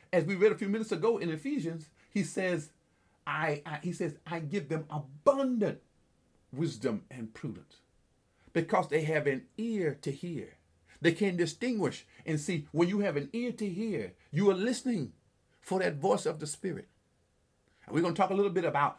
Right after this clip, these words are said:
what we should look for to hear when we're hearing the voice of the Spirit, because God has given us everything. He's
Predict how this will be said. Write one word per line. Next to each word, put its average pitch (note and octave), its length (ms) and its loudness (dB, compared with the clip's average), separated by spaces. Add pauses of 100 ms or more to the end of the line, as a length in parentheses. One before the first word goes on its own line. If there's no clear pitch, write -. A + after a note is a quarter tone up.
(160)
what A3+ 220 4
we G#3+ 100 2
should F#3+ 200 0
look A#3+ 260 0
for F3+ 300 0
to F3 120 2
hear C#4 340 -2
when G#3 180 -2
we're G#3+ 140 0
hearing C4+ 340 -2
the G#3+ 60 0
voice D3 300 -2
of A2+ 60 -8
the G#2 100 -8
Spirit, A2+ 380 -6 (200)
because E3+ 380 2
God B3 320 0 (220)
has F3 220 0
given A3 440 -2
us - 260 -8 (960)
everything. G#3+ 560 0
He's A#3 220 4